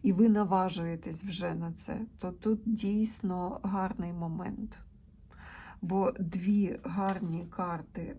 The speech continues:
по грошах, вони просто лягають, ну, найкращі карти по грошах, лягають разом у вас.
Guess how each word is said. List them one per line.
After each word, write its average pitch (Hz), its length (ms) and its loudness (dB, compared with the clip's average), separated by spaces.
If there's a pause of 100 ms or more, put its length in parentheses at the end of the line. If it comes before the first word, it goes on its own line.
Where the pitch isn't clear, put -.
по 185 120 -6
грошах, 196 680 -8
вони 175 220 -6
просто 180 460 -10
лягають, 180 720 -8
ну, 196 240 -4
найкращі 180 760 -8
карти - 440 -10
по - 140 -10
грошах, - 640 -10 (360)
лягають 190 580 -4
разом 175 600 -6
у - 100 -10
вас. - 300 -12